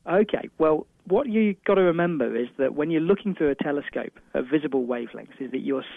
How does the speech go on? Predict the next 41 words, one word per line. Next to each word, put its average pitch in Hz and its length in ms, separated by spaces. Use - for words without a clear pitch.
seeing 175 300
light 151 420
being 175 180
reflected 139 640
back 120 180
from 127 140
the 123 80
cloud 156 300
tops - 340
on 120 260
any 139 260
of 120 100
these 120 160
giant 117 280
planets. - 300
Now, 165 300
that 214 220
sometimes 226 320
gives 151 220
us 139 160
a - 80
false 135 260
impression 139 460
'cause 143 140
you're 156 220
thinking 208 540
about 135 300
things 131 260
in 143 240
just 170 200
two 220 160
dimensions. 165 600
You're 143 120
looking 160 320
at 131 80
light 196 380
reflected - 580
from 143 160
the 143 80
very 175 340
top - 360